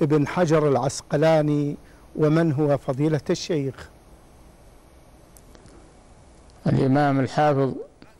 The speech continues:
Speaker 2: ابن حجر العسقلاني هذا إمام مشهور، وله من الكتب في الحديث الشيء الكثير، من أعظمها فتح الباري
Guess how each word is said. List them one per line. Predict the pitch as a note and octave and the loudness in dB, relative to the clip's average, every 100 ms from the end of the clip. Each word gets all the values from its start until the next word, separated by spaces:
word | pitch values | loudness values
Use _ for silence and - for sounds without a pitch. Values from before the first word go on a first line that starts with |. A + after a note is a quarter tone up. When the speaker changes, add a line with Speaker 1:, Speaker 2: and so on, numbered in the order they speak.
| - - - - - - | -20 -20 -20 -20 -12 -4
Speaker 2:
ابن | C#3 C3 | -2 -2
حجر | - D3 C#3 C#3 | 0 -2 0 2
العسقلاني | C3+ C3 C4+ C3+ C3+ - - D3+ F#3 E3 D#3+ | 0 -2 -2 -2 -2 -4 -2 0 2 2 0
هذا | G#3 B3 E2 D#3+ | 0 0 0 0
إمام | A#3 G#3 D#3 D3 | 2 2 2 2
مشهور، | D#3+ - A#3+ B3 - - - - - - - - - - - - - | 0 -2 -2 -2 -4 -10 -20 -20 -20 -20 -20 -20 -20 -20 -20 -10 -4
وله | C#3 D3+ E3 E3 D3+ - - - | 0 2 2 2 0 -2 -10 -4
من | E3 D#3 | -2 0
الكتب | E3+ F3+ E3+ D#3+ D3 F3+ - - - - | 0 0 0 0 0 -4 -20 -20 -20 -10
في | - | -4
الحديث | B2 C3+ B2+ D3+ C#3 - | -2 0 2 2 2 0
الشيء | - - C#3+ D#3+ | -6 -2 0 0
الكثير، | E3 F#3+ F#3 F#3 C#3+ - - - - - - - - - - - - - D3+ | 0 0 2 2 0 -6 -20 -20 -20 -20 -20 -20 -20 -20 -20 -20 -20 -10 -2
من | A2+ | 0
أعظمها | B2 B2+ F#3 F#3 E3+ D#3 | 0 0 0 0 0 0
فتح | F3+ - F#3 | -2 -2 -2
الباري | G#3 G#3+ C#3 C3 D3 | 0 0 2 0 -2